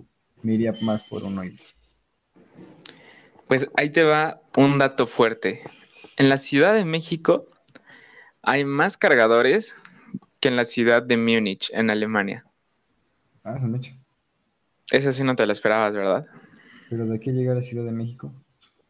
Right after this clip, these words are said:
Speaker 2: No, hombre, sí. Es que tú bien,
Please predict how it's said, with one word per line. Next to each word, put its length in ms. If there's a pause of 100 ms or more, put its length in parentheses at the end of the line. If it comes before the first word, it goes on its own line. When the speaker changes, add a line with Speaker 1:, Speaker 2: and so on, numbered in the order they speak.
(340)
Speaker 2:
No, 340
hombre, 280
sí. 300 (340)
Es 100
que 120
tú 140
bien, 500